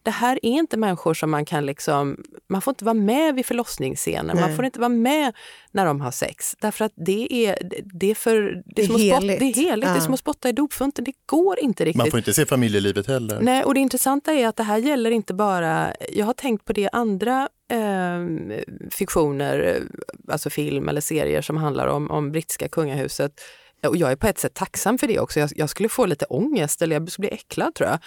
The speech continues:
Speaker 1: Men inte när det gäller Victoria heller, alltså drottning Victoria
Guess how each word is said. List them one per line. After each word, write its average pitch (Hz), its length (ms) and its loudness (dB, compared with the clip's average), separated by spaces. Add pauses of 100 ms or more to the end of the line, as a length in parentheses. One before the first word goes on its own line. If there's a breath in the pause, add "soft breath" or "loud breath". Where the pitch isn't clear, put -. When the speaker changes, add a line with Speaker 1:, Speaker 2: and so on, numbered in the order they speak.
(380 loud breath)
Speaker 1:
Men 208 320 2 (960)
inte 254 280 2
när 247 140 2
det 254 60 4
gäller 233 260 2
Victoria 220 540 0
heller, 302 460 -2
alltså - 240 0
drottning 175 400 -4
Victoria - 560 -2